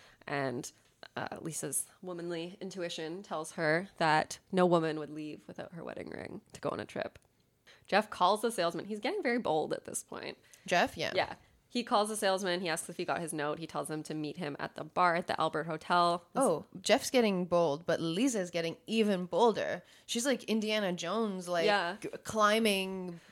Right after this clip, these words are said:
Speaker 2: balconies and stuff.
Speaker 1: Yeah, she goes down to dig in the garden with Stella, the nurse, and they don't find anything. So then Lisa climbs the fire escape in her high heels and goes into
Speaker 2: And her skirt that's, like, ankle
Speaker 1: That was
Speaker 2: length.
Speaker 1: awesome. I like that part.
Speaker 2: Me too.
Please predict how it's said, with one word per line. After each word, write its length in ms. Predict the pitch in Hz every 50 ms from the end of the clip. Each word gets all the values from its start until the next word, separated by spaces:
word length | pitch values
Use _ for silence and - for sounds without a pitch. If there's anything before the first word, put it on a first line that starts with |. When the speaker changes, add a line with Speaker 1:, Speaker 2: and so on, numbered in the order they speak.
| - -
Speaker 2:
balconies 600 | - 180 175 196 202 - 214 190 180 180 180 170
and 160 | 175 175 175 -
stuff. 240 | - - 110 -
Speaker 1:
Yeah, 140 | 233 240 185
she 180 | 180 - 247 262
goes 200 | 240 262 254 233
down 200 | 196 190 185 185 190
to 80 | 196
dig 180 | 170 185 170 180
in 80 | 170
the 80 | 160 160
garden 520 | 165 156 156 156 151 151 151 160 170 196
with 200 | 196 165 160 - -
Stella, 340 | - 170 160 147 147 143 147
the 80 | 160 160
nurse, 300 | 156 143 - 170 - - - -
and 280 | 180 185 180 170 165
they 60 | 180
don't 180 | 180 180 170 -
find 180 | - - 151 160
anything. 440 | 156 156 170 175 - 185 185 190
So 140 | 196 - 196
then 260 | 175 175 175 170 160 -
Lisa 380 | - 170 185 185 - 185 170
climbs 480 | - - - - 196 208 220 220 220 220
the 80 | - -
fire 220 | - 185 175 170
escape 340 | 175 180 - - 170 170 - -
in 80 | 165
her 140 | 180 185 180
high 200 | 190 202 180 180
heels 440 | 185 190 170 151 147 151 175 175 - - _ _ _ _ _ -
and 160 | 175 202 180
goes 300 | 190 180 175 170 175 165
into 500 | - 151 160 170 175 - 165 160 156 156 180
Speaker 2:
And 100 | 226 254
her 200 | 254 262 269 240 190 165 - _
skirt 600 | - - - - - - - 175 208 226 - -
that's, 340 | - 165 160 - 82 - -
like, 160 | - 165 156 -
ankle 400 | - 170 185 214 208 196 - 64 -
Speaker 1:
That 100 | 175 190
was 100 | 240 262
Speaker 2:
length. 100 | - -
Speaker 1:
awesome. 240 | 185 - - - 123
I 80 | 160
like 140 | 160 151 -
that 160 | - - -
part. 200 | - - 62 -
Speaker 2:
Me 100 | - 226 220
too. 320 | 196 180 175 165 165 175